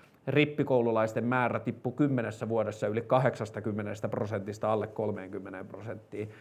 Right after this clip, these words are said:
Ja Suomessa saattaa olla sama edessä lähivuosina, mutta esimerkiksi rippikoulu, se, jos me ajatellaan vaan sitä, että viisitoistavuotiaat nuoret menee viikoksi metsään,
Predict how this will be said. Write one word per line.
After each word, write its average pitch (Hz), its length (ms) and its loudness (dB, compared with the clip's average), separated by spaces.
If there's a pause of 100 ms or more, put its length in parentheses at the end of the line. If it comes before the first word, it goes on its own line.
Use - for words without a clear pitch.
(200)
Ja 117 60 2
Suomessa 123 400 4
saattaa 127 380 4
olla 127 120 6
sama 127 360 6
edessä 131 300 2
lähivuosina, 113 520 0
mutta 123 180 2
esimerkiksi 156 420 2
rippikoulu, 156 600 4
se, 151 460 4
jos 135 140 0
me 151 80 6
ajatellaan 139 360 6
vaan 160 200 8
sitä, 147 220 4
että 131 140 2
viisitoistavuotiaat 120 680 2
nuoret 127 360 2
menee 117 200 -2
viikoksi 117 360 -2
metsään, 113 600 0